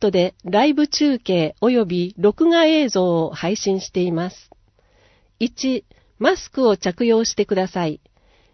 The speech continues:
マスクは各自でご用意ください。二、入場時に消毒液をご利用ください。三、風邪のような症状がある方は、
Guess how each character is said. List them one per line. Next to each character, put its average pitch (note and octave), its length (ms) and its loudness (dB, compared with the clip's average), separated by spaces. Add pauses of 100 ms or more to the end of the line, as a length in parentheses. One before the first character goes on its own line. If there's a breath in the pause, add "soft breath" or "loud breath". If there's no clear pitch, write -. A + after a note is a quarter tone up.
マ D4+ 160 0
ス - 120 -20
ク B3+ 140 -4
は G#3+ 260 2
各 - 240 -6
自 B3+ 160 -2
で G3 140 0
ご F#3+ 120 2
用 A#3+ 220 4
意 F#3+ 80 0
く - 140 -8
だ D3+ 120 -2
さ D3+ 200 -4
い。 - 100 -12 (960)
二、 A#3 320 0 (440)
入 E4 260 4
場 D#4+ 280 0
時 G#3 160 -2
に F#3 260 2
消 D#4 280 0
毒 E4 280 0
液 G#3 320 0
を E3 100 0
ご F3 100 0
利 G3 160 0
用 F#3+ 160 2
く F3 140 -10
だ E3 120 -2
さ D#3+ 200 -4
い。 C3+ 100 -10 (880)
三、 A3 420 -4 (460)
風 A#3+ 240 0
邪 F4+ 40 2
の F4 140 2
よ E4 200 2
う C#4 40 0
な G#3+ 140 2
症 C4+ 240 0
状 C4 240 0
が F3+ 220 0
あ G#3+ 60 0
る G3+ 100 -4
方 F3+ 280 -4
は、 E3 240 -4